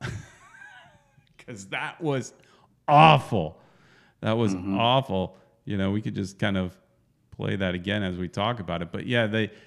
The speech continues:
Speaker 1: that's the question is, you know, when I, when they watched, when we watched, oh, it's just hard to, to not, to talk over that
Speaker 2: Wow.
Speaker 1: because it was just, <laughs>
Speaker 2: Yeah.
Speaker 1: it's just like, look at this, look at
Speaker 2: Yeah.
Speaker 1: this. Oh, just gonna take it away from him.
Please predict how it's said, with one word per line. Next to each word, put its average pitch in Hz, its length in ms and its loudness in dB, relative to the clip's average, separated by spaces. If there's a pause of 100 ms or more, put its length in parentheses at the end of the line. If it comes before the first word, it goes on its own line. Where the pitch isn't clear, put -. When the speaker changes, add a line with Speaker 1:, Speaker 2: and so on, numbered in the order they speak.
(160)
Speaker 1:
that's 156 260 2
the 180 100 -6
question 175 400 -2
is, 120 120 -8
you 143 100 -4
know, 127 120 -2
when 135 140 -4
I, 151 180 -2
when 139 220 -2
they 160 180 0
watched, 143 500 -2 (280)
when 131 140 -2
we 143 120 2
watched, 139 460 -2
oh, 117 260 -10
it's 92 120 -20
just - 180 -12
hard 104 240 -6
to, 92 100 -8
to - 260 -12
not, 98 380 -6 (680)
to 135 100 -6
talk 110 320 -4
over 113 240 -2
that 92 160 -2
Speaker 2:
Wow. 95 60 -6
Speaker 1:
because 101 240 -2
it 131 60 0
was 101 100 -4
just, - 240 0
<laughs> - 40 -10
Speaker 2:
Yeah. 95 120 -2
Speaker 1:
it's - 160 -8
just - 260 0
like, - 220 -4 (480)
look 165 160 -2
at 139 100 0
this, 101 140 -2
look 151 120 -2
at 117 80 0
Speaker 2:
Yeah. 98 100 2 (100)
Speaker 1:
this. - 0 - (500)
Oh, 208 200 -4 (280)
just - 140 -14
gonna 156 160 0
take 123 160 -2
it 208 60 -4
away 87 180 -4
from 73 160 -14
him. - 60 -20